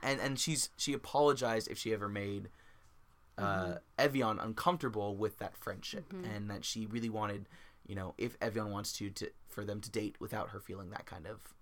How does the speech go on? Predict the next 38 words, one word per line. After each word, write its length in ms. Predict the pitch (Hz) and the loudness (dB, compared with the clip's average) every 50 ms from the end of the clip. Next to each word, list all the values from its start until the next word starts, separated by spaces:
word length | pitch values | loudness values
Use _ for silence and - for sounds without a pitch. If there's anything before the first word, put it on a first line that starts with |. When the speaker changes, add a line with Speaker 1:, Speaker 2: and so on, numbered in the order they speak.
| - - | -14 -10
Speaker 1:
uh, 260 | - 87 80 85 85 - - - - | -8 -6 -6 -6 -8 -8 -10 -10 -10
discomfort. 500 | - - - - - - - - - - - - - - - - - - - - | -8 -6 -6 -6 -8 -10 -10 -10 -10 -12 -16 -20 -20 -20 -20 -20 -20 -20 -10 -2
Speaker 2:
But 140 | - 330 339 | 2 6 8
I 120 | 381 392 415 403 | 8 10 10 12
don't 140 | 370 349 320 | 10 12 12
know 260 | 302 294 285 277 262 | 12 12 12 12 12
if 240 | - 143 214 180 208 | 10 6 2 4 6
either 320 | - 196 196 190 185 185 | 6 6 6 6 4 2
of 100 | 175 165 | 2 2
us 200 | 170 175 - - | 2 0 -2 -4
really 340 | 175 175 180 180 170 170 170 | -6 -4 -2 -2 0 -2 -2
bought 340 | 156 160 - - - - - - - | -4 -2 -2 -2 -2 -2 -6 -6 -6
that. 300 | - - - - - - - - - - - - - - | -4 -2 -2 -4 -4 -8 -12 -16 -20 -20 -20 -18 -2 6
Speaker 1:
Yeah, 200 | - 151 151 139 | 12 12 12 12
I 120 | - 156 | 12 10
think 160 | 156 180 180 175 | 6 4 4 4
it 40 | |
was 140 | 170 160 139 | 4 4 4
a 40 | 143 | 4
little, 480 | 135 135 131 131 123 120 117 113 - - - - - - - | 4 6 6 6 6 4 4 2 0 -4 -8 -20 -16 -10 -6
I 40 | 127 | -2
think 160 | 123 151 147 143 | 0 2 4 6
it 20 | |
was 120 | 139 131 117 | 6 4 4
a 60 | 123 | 4
little 680 | 117 117 117 113 113 110 110 107 107 107 104 101 98 - - - - | 4 4 6 6 6 6 8 8 6 6 4 2 0 -4 -8 -14 -8
disingenuous. 720 | - 110 - - 117 110 - 110 110 113 123 127 135 127 - | -4 -2 0 0 0 2 2 2 2 2 2 2 2 2 0
I 80 | 120 | 0
think, 240 | 117 - 120 117 - - - - - | 0 0 -2 -4 -4 -6 -10 -6 -4
especially 500 | - - - - 143 143 - - 151 151 | -2 0 4 6 6 6 6 4 2 0
considering 640 | 143 - 139 131 135 123 127 127 127 127 123 120 - - - - - - - - | 0 0 -4 -2 0 0 2 2 2 2 0 -2 -4 -6 -12 -20 -18 -18 -18 -8
her 180 | - - 123 113 | 0 4 4 4
next 640 | 107 104 110 135 123 - - - - - - - - - - - | 4 2 0 -2 0 0 -2 -2 -2 -2 -6 -10 -10 -12 -6 0
topic, 540 | - 160 151 160 - 190 202 - - - - - - - - - - - - - - | 4 6 6 6 6 4 0 0 -4 -16 -16 -18 -20 -20 -20 -20 -20 -20 -12 -4 -2
I 60 | - 117 | -2 0
think 180 | 107 123 113 113 | 0 0 0 0
it 80 | - | 2
was 480 | - 107 107 110 104 104 - - - - | 2 2 2 2 2 2 2 2 0 -2